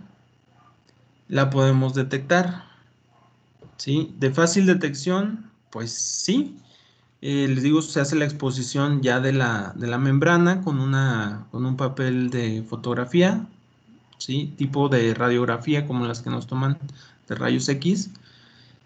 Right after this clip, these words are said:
Dice eficiencia en el marcaje de la sonda y puede ser usada para cuantificación. Pues si se tuviera, yo creo que un estándar, sí lo podríamos, eh, pues hacer una cuantificación, yo creo que relativa,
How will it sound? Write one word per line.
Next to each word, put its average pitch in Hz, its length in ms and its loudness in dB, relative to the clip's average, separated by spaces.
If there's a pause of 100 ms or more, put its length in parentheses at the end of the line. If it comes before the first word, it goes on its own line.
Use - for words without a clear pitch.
(120)
Dice 151 500 4
eficiencia 180 640 4
en 180 100 4
el 160 80 4
marcaje 139 540 0
de 147 80 0
la 147 100 2
sonda 175 640 2 (1000)
y 196 580 4 (320)
puede 165 240 4
ser 160 140 -2
usada 147 360 -2
para 143 280 -4
cuantificación. 117 880 -8
Pues 113 160 -8
si 131 80 -4
se 123 140 -4
tuviera, 143 340 2
yo 147 140 2
creo 147 160 -4
que 151 80 -6
un 147 100 2
estándar, 143 640 2 (880)
sí 151 200 4
lo 143 160 6
podríamos, 127 760 2
eh, 107 680 0 (360)
pues 120 160 -2
hacer 151 260 4
una 156 220 4
cuantificación, 135 720 -2
yo 139 140 2
creo 143 140 -2
que 143 120 -2
relativa, 117 680 2